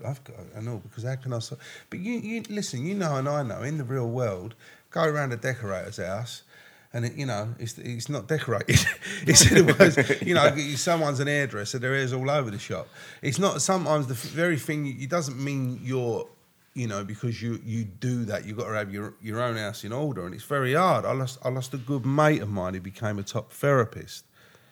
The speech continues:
Speaker 1: He ended up topping himself. And I believe what it was is where he was trying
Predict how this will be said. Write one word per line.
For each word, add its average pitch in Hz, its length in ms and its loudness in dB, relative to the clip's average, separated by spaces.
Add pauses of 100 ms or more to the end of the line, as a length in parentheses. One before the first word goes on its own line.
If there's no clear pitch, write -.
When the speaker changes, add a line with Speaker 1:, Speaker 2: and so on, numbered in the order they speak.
(180)
Speaker 1:
He 113 220 -2
ended 113 260 0
up - 180 -2
topping 123 360 -2
himself. - 720 -14 (1080)
And 131 180 4
I 180 200 8
believe 123 720 0
what 135 220 0
it 107 120 -8
was 110 460 0
is 113 160 -8
where 135 280 -2
he 127 80 -2
was 117 140 -4
trying 123 300 -4